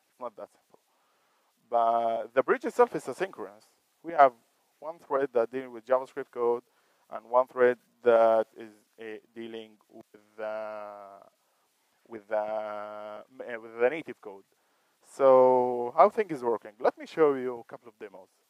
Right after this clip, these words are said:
I love to showing people demos because it's real life. It's not just theories.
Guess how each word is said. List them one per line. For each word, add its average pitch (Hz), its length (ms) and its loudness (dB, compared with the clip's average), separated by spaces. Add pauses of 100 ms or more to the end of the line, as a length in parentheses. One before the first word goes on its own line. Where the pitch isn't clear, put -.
(160)
I 127 120 2
love 147 160 4
to - 100 -20
showing 131 340 -10
people 107 320 -20
demos 123 320 -18
because 110 320 -16 (340)
it's - 300 -20 (100)
real 135 200 -4
life. 104 300 0 (800)
It's - 140 -20
not 135 160 -4
just 120 220 -10
theories. 98 340 -20